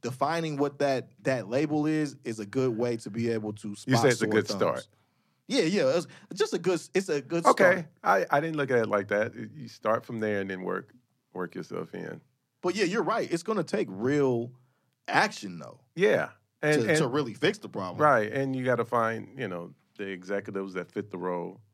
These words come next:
Speaker 2: um, because you've been grooming them to be urban. Let's just put it that way then.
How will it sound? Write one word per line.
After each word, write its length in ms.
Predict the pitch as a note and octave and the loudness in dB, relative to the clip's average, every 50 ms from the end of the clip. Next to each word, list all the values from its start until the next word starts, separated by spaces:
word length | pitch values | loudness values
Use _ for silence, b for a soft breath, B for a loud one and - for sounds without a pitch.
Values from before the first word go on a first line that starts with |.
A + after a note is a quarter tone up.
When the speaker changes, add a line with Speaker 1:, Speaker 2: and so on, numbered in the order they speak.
| _ _ _ _ _ _ _ _ _ _ _ _ _ _ _ _ - | _ _ _ _ _ _ _ _ _ _ _ _ _ _ _ _ -6
Speaker 2:
um, 500 | - F2+ F2 E2+ E2+ E2 E2 E2+ F2+ F#2 - _ _ _ _ _ _ _ _ _ - | -4 -4 -2 -2 -4 -4 -6 -8 -12 -16 -18 _ _ _ _ _ _ _ _ _ -6
because 420 | A#2+ A2 - B2 A2 G2 F2+ - - _ _ _ _ _ _ - | -4 0 2 2 2 2 0 -8 -18 _ _ _ _ _ _ -12
you've 280 | - G#2 A2 G#2+ F#2+ | -8 -6 -6 -6 -6
been 180 | E2+ G#2+ G2+ F#2+ | -4 -4 -4 -4
grooming 400 | F2 F#2 F#2+ G#2+ A2+ G#2+ G2+ G2 | -4 -6 -4 -4 -2 -2 -2 -4
them 160 | G2 F#2 F#2 | -4 -4 -6
to 60 | F2 F2+ | -8 -8
be 200 | - F#2 F#2 G2 | -6 -4 -2 0
urban. 340 | G#2 F#2+ E2+ D2 D2 C2 D2 | 0 -2 -2 -4 -8 -12 -10
Let's 200 | F2+ E2+ - - _ _ - | -12 -12 -12 -16 _ _ -20
just 180 | E2 - _ _ _ | -20 -20 _ _ _
put 140 | - G#2+ E2+ | -8 -8 -8
it 120 | D#2 - | -8 -8
that 200 | - E2+ C#2+ - | -8 -8 -8 -10
way 80 | - - _ _ | -16 -20 _ _
then. 180 | E2+ D2+ C#2 | -16 -16 -16